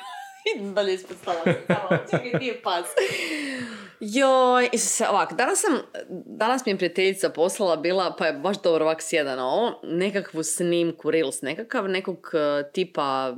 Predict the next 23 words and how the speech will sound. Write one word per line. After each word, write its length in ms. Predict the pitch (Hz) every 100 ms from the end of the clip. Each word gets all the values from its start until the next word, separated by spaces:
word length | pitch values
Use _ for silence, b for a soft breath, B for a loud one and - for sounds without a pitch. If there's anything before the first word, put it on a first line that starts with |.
| -
m, 240 | 71 -
psihoterapeuta, 1500 | 165 - 139 135 - _ _ _ _ _ 127 123 139 127 117
ja 40 | 110
pretpostavljam, 540 | 127 - - 233 269
koji 140 | 247 170
priča 320 | 233 247 202
o 20 |
muškarcima 520 | 170 - 185 185 156
i 40 | 139
ženama. 400 | 226 320 285 196 B B B B B
I 60 |
u 20 | 240
jednom 140 | 294
trenutku 360 | 254 254 - 220
je 40 |
rekao 260 | 196 247 247
kao 580 | - 233 208 160 - - _ - - _
da 220 | 165 196
on 240 | 247 339 247
misli 500 | 151 - 226 320 370 - B B B B B
da 560 | 165 170 170 165 160 - - _ _
nisu 320 | 175 247 311
žene, 680 | 330 233 254 262 233 196 190